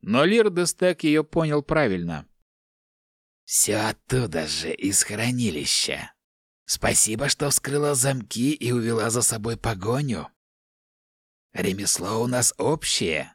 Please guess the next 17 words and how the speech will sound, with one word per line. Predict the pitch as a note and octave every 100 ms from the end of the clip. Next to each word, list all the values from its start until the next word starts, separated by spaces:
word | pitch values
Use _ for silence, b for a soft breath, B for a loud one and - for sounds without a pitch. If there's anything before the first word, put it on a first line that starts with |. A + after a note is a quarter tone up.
| _
воровское, | G2 A2+ A2 G2+ - - B2+ E3 E2+ C2+ - - _ -
а | -
второму | - - D3+ F3
всегда | E3 - F3 C3 F3
проще | - G3+ B2+ - A2
пройти». | - G#2 F#2+ - - E2 C#2+ - _ _ _ _ _ _ _ _ _ _ _ -
«Значит, | C#3 E3 F3+ F3+ E3+ D#3+
придётся | - D#3+ D3+ D#3 D3 - D3
устранить | C#3+ - D3 D#3+ F3 C3+ -
второго», | - G#2+ A2+ G#2+ D#2+ D2 - - _ _ G#2+
перестала | A2 G#2+ C#3 B2+
колебаться | A2+ A2 A2 A#2+ B2 B2
Лорейна. | A#2+ B2+ A#2 F2+ D#2+ - _ _ _ _ _ _ _ _ _ -
Он | G2+ C3+ B2
был | D3 D3
сильным | - F3+ E3 B2+
мечником, | B2+ D3+ C3+ - G2+ - E2 C#2+